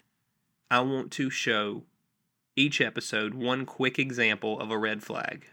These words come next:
and what you should do if you see this same red flag in your group.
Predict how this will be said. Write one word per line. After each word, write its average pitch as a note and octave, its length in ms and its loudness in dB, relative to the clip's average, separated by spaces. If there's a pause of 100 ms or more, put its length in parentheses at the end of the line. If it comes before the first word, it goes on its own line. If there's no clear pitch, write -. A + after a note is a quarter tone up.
(720)
and A#2 180 -2
what A#2+ 240 0
you D#3 180 4
should B2 240 2
do G#2+ 220 0
if G2+ 100 -8
you A#2+ 140 -4
see A2+ 240 -4
this A2 200 -6
same A2+ 320 0
red A2 200 0
flag G#2+ 280 4
in G#2+ 120 -4
your G#2+ 100 0
group. A2 400 -2